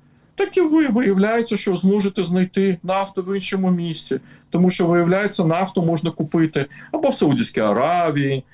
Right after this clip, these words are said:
або у американців, або в іншому, е, в іншому місті.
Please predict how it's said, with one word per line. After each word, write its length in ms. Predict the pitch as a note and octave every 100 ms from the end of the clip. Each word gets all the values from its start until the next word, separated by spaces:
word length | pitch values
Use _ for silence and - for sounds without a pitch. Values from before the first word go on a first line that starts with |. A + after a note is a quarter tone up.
| - -
або 220 | B3 A3+
у 200 | D#3 A#2
американців, 1000 | G#2 G#2+ G#2 - F3+ F#3 E3+ D3 C#3+ C#3 _ -
або 220 | D#3 F3+
в 120 | C#3+
іншому, 680 | D#3+ F3+ - D3 C#3+ C#3+ B2+ C3+
е, 240 | C3+ C3
в 140 | B2
іншому 380 | F3 - C#3+ C3+
місті. 580 | C3 C3 A#2+ - - F#2+